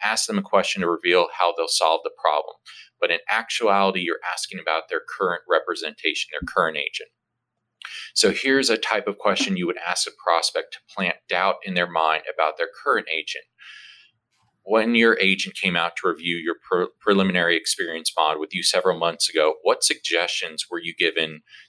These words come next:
that would improve your situation going forward? And you write that this question, uh, is not asked by ninety percent of the agents. And to be honest, I didn't even know this was a question to ask them.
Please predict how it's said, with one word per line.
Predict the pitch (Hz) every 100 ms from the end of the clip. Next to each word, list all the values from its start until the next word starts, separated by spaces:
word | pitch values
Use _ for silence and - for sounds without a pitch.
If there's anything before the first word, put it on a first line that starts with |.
| -
that | 87
would | 90
improve | 85 - - 147 131
your | 95
situation | - - - 85 82 - 82 80
going | - 85 80 78
forward? | - 82 69 - _ _ - - _ -
And | 90
you | 90
write | 90 107 107
that | 95 -
this | 107 113 - - _
question, | - 107 92 - 101 92 98 - -
uh, | - 90 - -
is | 101 -
not | 98 98 101 104 - 85
asked | 80 -
by | 80
ninety | 80 87 90
percent | 175 - - 87 85 -
of | 98
the | 80
agents. | 80 76 - 95 - - - -
And | 95
to | 92
be | 101
honest, | 98 101 95 - -
I | 117
didn't | 107
even | 90 82
know | 80 78
this | -
was | 82 78
a | -
question | - 85 - - 82 78 _ -
to | 139 135 92
ask | 78 69 -
them. | -